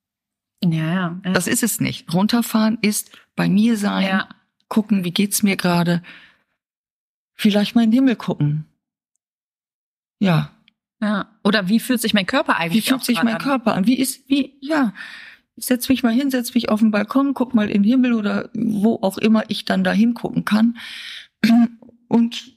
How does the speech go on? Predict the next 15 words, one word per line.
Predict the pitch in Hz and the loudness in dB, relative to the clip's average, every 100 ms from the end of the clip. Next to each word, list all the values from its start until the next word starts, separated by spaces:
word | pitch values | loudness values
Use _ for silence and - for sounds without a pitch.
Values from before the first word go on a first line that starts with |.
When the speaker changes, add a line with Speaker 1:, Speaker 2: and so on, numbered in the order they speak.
| - 220 208 - _ - - 226 | -4 -2 -2 -8 _ -20 -14 -8
Speaker 2:
spür | - 262 | -2 2
mal | 269 240 | 2 2
in | 220 | 2
mich | 214 - 240 | 2 2 0
rein, | 262 226 | 2 2
wie | 208 | -2
geht's | 294 - 202 | -6 -6 -2
mir | 170 | 0
eigentlich | 165 - 151 | 0 -2 -6
gerade? | - 131 151 143 _ | -4 -4 -4 -8 _
Speaker 1:
Mhm. | 220 180 180 180 - | -2 0 2 0 0
Speaker 2:
Mann, | 196 185 | 0 2
hab | 156 | 0
ich | 147 - | -4 -8
Kopfschmerzen. | - - 139 135 - - | -6 -6 -4 -8 -10 -12